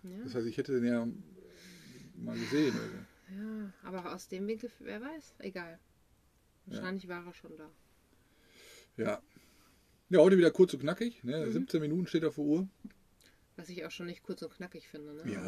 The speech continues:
Speaker 1: Aber
Speaker 2: doch.
Speaker 1: <laughs>
Speaker 2: Also, wenn ihr, wenn ihr, wenn du, wenn du oder ihr, äh, Themen habt, die ihr wissen wollt, äh,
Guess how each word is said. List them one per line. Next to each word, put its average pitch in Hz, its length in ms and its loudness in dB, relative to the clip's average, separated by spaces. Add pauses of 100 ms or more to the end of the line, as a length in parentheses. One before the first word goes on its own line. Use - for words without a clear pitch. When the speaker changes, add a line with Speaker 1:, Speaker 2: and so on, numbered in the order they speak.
Speaker 1:
Aber - 80 -4
Speaker 2:
doch. 110 160 2
Speaker 1:
<laughs> 214 100 0 (1300)
Speaker 2:
Also, 135 320 8
wenn 151 140 6
ihr, 175 140 8 (300)
wenn 139 120 4
ihr, 143 300 8
wenn 131 240 2
du, 190 320 8 (320)
wenn 117 180 0
du 170 220 6
oder 147 100 10
ihr, 170 340 6 (340)
äh, 127 180 0
Themen 180 340 6
habt, 190 300 -2 (240)
die 135 160 -6
ihr 135 120 2
wissen 156 200 -4
wollt, 151 320 4
äh, - 260 -8